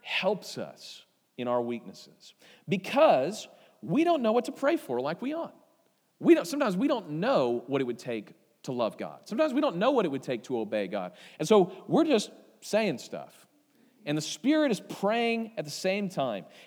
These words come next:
And He's interceding with groanings too deep for words. You couldn't even translate this into English. It's so deep and familial and loving. Eugene Peterson describes prayer as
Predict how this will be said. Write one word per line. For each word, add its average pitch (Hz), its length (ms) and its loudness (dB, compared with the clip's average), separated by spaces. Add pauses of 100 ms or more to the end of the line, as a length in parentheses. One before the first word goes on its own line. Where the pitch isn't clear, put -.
And 170 80 0
He's 311 200 4
interceding 226 880 -2 (200)
with 147 180 -6
groanings 196 720 0 (240)
too 233 380 0
deep 170 480 -4
for 156 100 2
words. 131 320 0
You 147 60 -6
couldn't 285 160 -2
even 180 160 -2
translate 139 760 -4
this 107 300 -8
into 131 340 -8
English. 104 600 -8
It's - 180 -14
so 143 720 -4 (360)
deep 110 380 -8 (300)
and 101 100 -20
familial 95 720 -10 (300)
and 92 100 -16
loving. 82 400 -16 (760)
Eugene 165 260 -2
Peterson 185 380 0
describes 135 420 -2
prayer 123 560 -2
as 110 380 -2